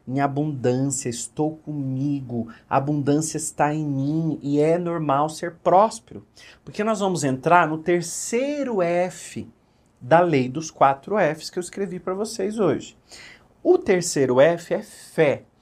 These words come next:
Mas não a fé como a fé religiosa que falam, né? A fé ensinada na, na igreja. Não é essa fé que eu tô falando, eu tô falando da, da fé que tem dentro de nós, que é chamada de força espiritual.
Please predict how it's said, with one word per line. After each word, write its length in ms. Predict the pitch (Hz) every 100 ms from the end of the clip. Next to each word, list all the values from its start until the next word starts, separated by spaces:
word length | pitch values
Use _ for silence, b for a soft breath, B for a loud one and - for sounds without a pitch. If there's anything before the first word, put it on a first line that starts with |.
| b b
Mas 240 | 180 196
não 220 | 196 302
a 60 | 262
fé 580 | - - 175 190 156 - -
como 360 | 175 190 202 202
a 100 | 175
fé 280 | - 185
religiosa 800 | 180 185 185 165 170 165 165 131
que 160 | 127 -
falam, 480 | - 131 117 110 113
né? 220 | 131 151 B B B
A 100 | -
fé 240 | - 143
ensinada 540 | 143 - 139 135 131
na, 320 | 131 127 117 131
na 120 | 131
igreja. 800 | 131 127 131 131 117 101 104 - b b -
Não 80 |
é 20 | 392
essa 240 | - 233
fé 240 | - 175
que 100 | 151
eu 40 | 156
tô 100 | 151
falando, 300 | - 127 120
eu 80 | 120
tô 100 | 165
falando 340 | 170 170 180
da, 300 | 170 180 - -
da 180 | 156
fé 240 | 160 - 160
que 80 | -
tem 180 | 160
dentro 280 | 160 160 160
de 100 | 156
nós, 240 | 170 123 -
que 140 | -
é 120 | 147 - _
chamada 460 | - 139 147 151
de 100 | 135
força 440 | 139 - 190 226 208
espiritual. 640 | - - 165 - 113 -